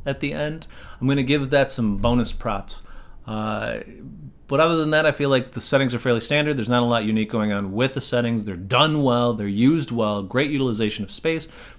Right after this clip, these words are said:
We're not getting, like, next level settings. Granted, this is a film about a family, so it does make sense that it was set there, and it is shot beautifully, especially the scenes around the fire.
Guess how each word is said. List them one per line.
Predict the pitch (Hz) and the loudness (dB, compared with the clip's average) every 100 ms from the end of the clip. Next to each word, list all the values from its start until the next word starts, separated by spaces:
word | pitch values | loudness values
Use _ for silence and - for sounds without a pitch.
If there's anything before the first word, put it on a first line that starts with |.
| - | -8
We're | 131 | -2
not | 123 117 | 0 2
getting, | 120 113 | 0 0
like, | 110 104 98 - | 0 -2 -4 -10
next | 117 113 110 - - - | -4 -2 -2 -4 -10 -4
level | 113 107 101 | -2 -2 -4
settings. | - 101 101 101 98 | -4 -4 -4 -6 -4
Granted, | 110 107 113 104 | -2 -2 -2 -4
this | 104 - | -6 -2
is | 120 107 | -2 -2
a | 101 | -4
film | - 110 107 110 | -4 -4 -2 -2
about | 98 98 90 | -2 -2 -4
a | 90 | -6
family, | - 120 120 120 110 | -2 0 2 4 2
so | 107 | 0
it | 95 | -4
does | 98 104 | -4 -4
make | 95 | -6
sense | - 151 156 151 | 0 2 2 0
that | 143 | -2
it | |
was | 139 - | -4 -2
set | 135 127 | -2 0
there, | 131 127 120 - - - | 0 0 -2 -10 -16 -8
and | 101 | -6
it | |
is | 98 | -4
shot | - - 101 - | -2 0 -2 -2
beautifully, | 110 117 113 113 110 | -4 -2 -2 -4 -4
especially | 107 113 - 120 | -2 -4 -2 -2
the | 104 | -4
scenes | - 104 101 | -4 -4 -2
around | 98 92 | -4 -6
the | |
fire. | - 117 107 104 | -2 0 0 -2